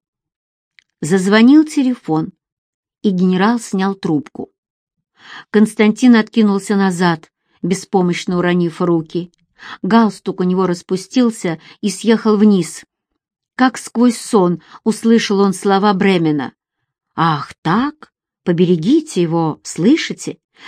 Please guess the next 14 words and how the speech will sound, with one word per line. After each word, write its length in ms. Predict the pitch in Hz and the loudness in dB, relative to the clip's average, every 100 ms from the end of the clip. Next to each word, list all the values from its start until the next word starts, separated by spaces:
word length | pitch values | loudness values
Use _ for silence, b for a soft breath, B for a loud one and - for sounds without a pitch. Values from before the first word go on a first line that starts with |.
| B | B
Это 280 | 190 196 | -2 0
очень 520 | 190 214 220 - 190 180 | 0 0 0 0 0 2
нужный 440 | 202 330 339 285 | 4 4 4 2
человек. 580 | - 190 180 170 127 - B B | 2 -2 0 -2 -6 -12 B B
Не 180 | - 226 | 4 4
бейте 480 | 175 208 233 240 - | 6 4 4 2 2
его 140 | 302 320 | 2 2
слишком 500 | - 320 - - 320 | 0 0 0 0 0
сильно. 600 | - 349 254 170 156 - b b b | 2 2 4 2 -4 -8 b b b
Поаккуратней 920 | 254 240 - 226 220 339 339 311 277 | 2 2 2 4 4 2 4 6 6
там, 400 | - 220 175 160 b b - | 4 0 0 -2 b b 0
полагаюсь 680 | 233 226 190 277 370 320 - | 4 4 4 4 4 4 4
на 160 | 247 | 4
вас». 420 | 226 190 156 - | 4 2 0 -8